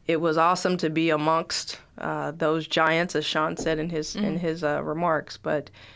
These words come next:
Speaker 1: it was a great experience. I'm grateful. I think it's awesome what, what Lisa and Tiffany are doing
Speaker 2: Mm-hmm.
Speaker 1: to identify people in the community that are bridging gaps.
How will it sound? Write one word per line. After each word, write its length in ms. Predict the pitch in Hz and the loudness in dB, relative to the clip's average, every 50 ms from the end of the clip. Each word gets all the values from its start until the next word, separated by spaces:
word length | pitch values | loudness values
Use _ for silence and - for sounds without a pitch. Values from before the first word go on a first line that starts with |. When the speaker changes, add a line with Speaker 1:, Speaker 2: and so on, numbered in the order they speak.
| - - - | -20 -4 -2
Speaker 1:
it 80 | - 185 | 0 0
was 160 | 202 202 196 | 2 2 2
a 40 | 190 | 2
great 200 | 165 185 180 180 | 4 4 4 4
experience. 560 | 180 175 - - 180 180 180 180 185 180 180 | 2 0 0 0 2 4 4 4 2 2 2
I'm 140 | 143 151 151 | 2 2 2
grateful. 560 | 143 160 160 156 151 - 180 170 165 165 165 - - - - - - - | 2 2 2 2 2 0 0 0 0 0 -2 -6 -14 -20 -20 -6 -2 -2
I 60 | 170 | 0
think 200 | - 190 185 175 | 2 2 2 2
it's 140 | 170 147 - | 0 0 0
awesome 460 | - 170 165 175 175 - 208 190 185 180 | 2 2 4 2 2 2 0 0 2 2
what, 280 | 170 165 165 160 156 160 | 2 2 2 2 0 -2
what 240 | - 165 160 - - | -2 -2 -2 -2 0
Lisa 300 | 165 160 160 - - 175 | -2 -2 -2 -2 -2 -2
and 180 | 165 156 160 | 0 -2 -2
Tiffany 360 | - - 165 165 170 165 156 151 | -2 -4 -4 -2 -2 -2 0 0
are 120 | 143 143 | 0 0
doing 380 | 147 160 160 156 160 170 180 196 | 0 0 -2 -2 -2 -2 -2 0
Speaker 2:
Mm-hmm. 180 | 190 185 180 175 180 - - - _ _ | 0 0 0 -2 -6 -10 -16 -20 _ _
Speaker 1:
to 200 | - - 175 175 | -2 0 2 2
identify 720 | 165 156 160 151 170 170 180 180 165 - 180 175 175 180 175 | 2 2 2 2 0 2 2 0 0 2 2 4 4 2 0
people 400 | 180 - 196 180 - 180 170 175 | 0 -4 -6 -4 -4 -4 -2 -2
in 80 | 175 | -2
the 60 | 175 165 | -4 -4
community 480 | 170 180 170 165 175 175 175 185 185 | -4 -4 -4 -2 -2 -2 -2 -2 -2
that 100 | 180 170 | -2 0
are 140 | 160 143 143 | 0 0 0
bridging 340 | 143 - 151 156 151 151 147 | 0 -2 -2 0 -2 -2 -2
gaps. 520 | 147 151 151 156 160 - - - - - | -2 0 0 0 0 -2 -4 -8 -12 -12